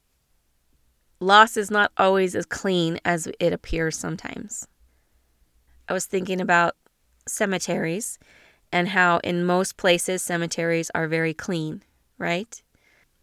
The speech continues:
The ground is level, there's grass, it's pretty, it's, it's clean,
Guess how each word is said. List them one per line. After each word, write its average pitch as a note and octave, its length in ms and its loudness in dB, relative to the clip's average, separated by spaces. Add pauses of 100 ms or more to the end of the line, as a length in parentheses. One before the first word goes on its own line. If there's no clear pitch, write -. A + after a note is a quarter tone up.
(340)
The E3 80 -12
ground F3+ 380 4
is E3+ 140 -6
level, D#3+ 600 0 (260)
there's D3+ 260 -10 (280)
grass, F#3 500 4
it's - 160 -8
pretty, F3 460 0
it's, - 520 -10
it's - 200 -12
clean, G#3 640 0